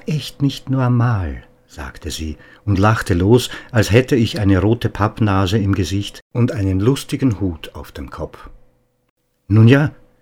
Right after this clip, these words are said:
ich dachte, ich könnte den Sonnenschirm retten." "Schon klar, aber nur in Shirt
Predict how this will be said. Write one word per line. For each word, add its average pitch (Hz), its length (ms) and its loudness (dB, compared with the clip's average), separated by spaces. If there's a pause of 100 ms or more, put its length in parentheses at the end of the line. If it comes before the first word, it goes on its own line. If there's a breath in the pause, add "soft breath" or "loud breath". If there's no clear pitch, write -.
(280)
ich 110 160 -2
dachte, 98 340 2
ich 113 140 2
könnte 123 300 2
den 113 160 6
Sonnenschirm 113 640 2
retten." 67 460 -8 (2000)
"Schon 80 360 -4
klar, 139 600 0 (580)
aber 90 480 0 (1160)
nur 117 260 8
in 95 180 2
Shirt 107 580 -2